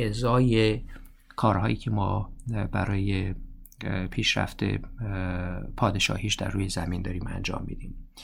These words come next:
اه، و اینو خ-، این درس رو خلاصه می‌کنه در دو قسمت. قسمت اول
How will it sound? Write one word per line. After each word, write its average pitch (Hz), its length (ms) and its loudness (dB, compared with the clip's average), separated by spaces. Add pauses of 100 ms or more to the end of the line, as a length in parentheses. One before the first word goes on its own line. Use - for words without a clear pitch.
(480)
اه، 98 300 0 (320)
و 98 460 2 (880)
اینو 120 320 4
خ-، - 260 -2
این 117 300 0 (180)
درس 113 280 2
رو 110 60 0
خلاصه 110 360 0
می‌کنه 104 340 0
در 95 200 0
دو 139 180 2
قسمت. 135 500 0 (1160)
قسمت 101 300 0
اول 107 520 4